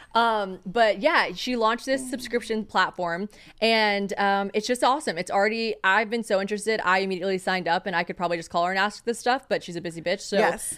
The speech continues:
Speaker 1: I kinda like this right there in video form for me.
Speaker 2: Well, it really segues off of the keeping something, some things private, because I definitely share, like,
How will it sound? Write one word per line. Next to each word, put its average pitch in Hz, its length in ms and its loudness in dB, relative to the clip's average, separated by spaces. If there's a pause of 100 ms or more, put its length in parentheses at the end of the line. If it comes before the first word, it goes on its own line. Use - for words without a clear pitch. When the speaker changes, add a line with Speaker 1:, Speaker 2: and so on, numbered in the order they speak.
Speaker 1:
I 185 80 -4
kinda 202 200 0
like 196 200 2
this 202 180 -4
right 196 180 2
there 208 200 4
in 202 140 0
video 220 240 2
form 170 240 -4
for 156 100 -12
me. 220 80 0
Speaker 2:
Well, 226 180 6
it 233 140 2
really 240 200 2
segues 202 380 2
off 196 160 2
of 185 80 -2
the 180 280 0
keeping 190 280 -4
something, 185 520 -4
some 185 340 -4
things 180 260 -4
private, 175 560 0
because 185 280 -2
I 180 160 2
definitely 196 460 -2
share, 180 220 -2
like, 170 200 -2